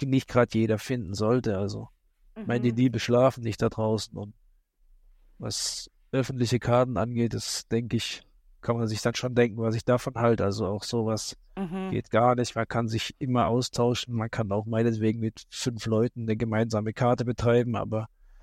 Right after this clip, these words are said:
Speaker 1: da sollte halt auch Vertrauen dabei sein. Und auch wenn mich jetzt jemand, wo ich weiß, anschreiben wird wegen einem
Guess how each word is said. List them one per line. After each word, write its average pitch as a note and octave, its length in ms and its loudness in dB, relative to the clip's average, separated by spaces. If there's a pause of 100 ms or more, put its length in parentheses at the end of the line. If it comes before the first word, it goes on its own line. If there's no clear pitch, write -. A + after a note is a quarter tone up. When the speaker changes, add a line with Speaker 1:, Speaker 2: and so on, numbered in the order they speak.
(380)
Speaker 1:
da A2 100 -2
sollte A2+ 340 2
halt G#2 80 4
auch G2+ 120 0
Vertrauen A#2 440 0
dabei G#2 320 2
sein. G2+ 300 -2
Und F#2 140 -8 (1300)
auch G#2+ 220 -10
wenn A#2+ 120 -2
mich B2 180 0
jetzt - 180 0
jemand, A#2+ 360 4
wo A2+ 100 2
ich G#2 260 -2
weiß, C3 400 4
anschreiben A2 640 -2
wird C3+ 300 0
wegen A2+ 200 0
einem A2 160 -6